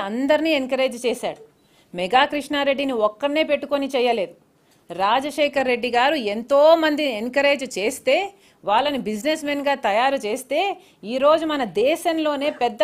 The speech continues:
పెద్ద ప్రాజెక్టులు చేస్తున్నదంతా రాజశేఖర్ రెడ్డి గారు encourage చేసిన వాళ్ళే. కానీ రాజశేఖర్ రెడ్డి గారు కేసీఆర్ గారిలాగా ఒక్క మనిషికే అన్ని ప్రాజెక్టులు ఇవ్వలేదు, ఒక్క మనిషి దగ్గరనే అన్ని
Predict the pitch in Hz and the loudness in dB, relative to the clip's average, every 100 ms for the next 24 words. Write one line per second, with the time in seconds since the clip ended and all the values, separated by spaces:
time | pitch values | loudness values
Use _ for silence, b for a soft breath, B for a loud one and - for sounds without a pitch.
0 | 302 285 277 294 220 254 294 339 311 - | 0 0 -2 0 2 2 2 -2 -4 -2
1 | 254 - - 294 269 233 247 320 302 226 | -2 -2 -6 -6 -4 -4 0 2 2 2
2 | 277 294 302 294 294 277 269 269 269 269 | 2 0 -2 0 2 0 0 0 0 0
3 | 254 262 262 262 254 254 240 247 233 214 | -2 -4 0 0 -2 -4 -4 -4 0 2
4 | 208 165 - _ _ _ _ _ 220 247 | 2 -4 -12 _ _ _ _ _ -4 -2
5 | 302 185 202 269 302 311 302 294 269 285 | -2 2 2 2 2 0 2 2 0 2
6 | 294 285 240 262 294 285 285 269 262 262 | 0 2 0 0 2 4 4 4 2 2
7 | 240 262 302 214 - 302 302 311 320 311 | 0 2 0 0 0 0 0 -2 -2 0
8 | 311 277 277 277 269 269 269 285 226 254 | 2 2 -2 0 0 -2 -4 -6 -2 -2
9 | 240 185 247 381 b b b b 247 247 | -2 -4 -6 -8 b b b b 0 0
10 | - - - 320 294 277 294 311 277 269 | 0 2 0 2 2 2 0 -2 -2 -4